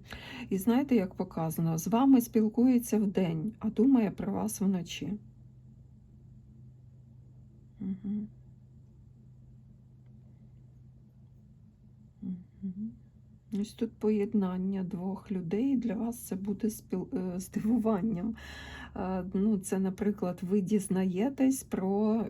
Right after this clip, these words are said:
е, чийсь шлюб, про те, що якісь люди починають, наприклад, може, ще не шлюб, а починають там спілкуватись, е, ближче.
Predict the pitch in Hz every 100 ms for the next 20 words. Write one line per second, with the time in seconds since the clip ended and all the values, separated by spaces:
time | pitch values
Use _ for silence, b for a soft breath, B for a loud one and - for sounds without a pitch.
0 | - 165 - 190 196 - - - - 175
1 | 165 156 - - B B B B - -
2 | 185 190 202 202 185 196 214 - 196 190
3 | 185 180 151 175 175 170 190 185 190 202
4 | 208 208 175 - 185 185 185 185 180 196
5 | 185 185 170 196 175 180 180 180 170 180
6 | - 196 214 185 160 156 - 156 - 190
7 | 190 196 156 156 160 - 185 170 170 175
8 | 180 185 151 - 156 151 156 160 180 185
9 | 165 - 165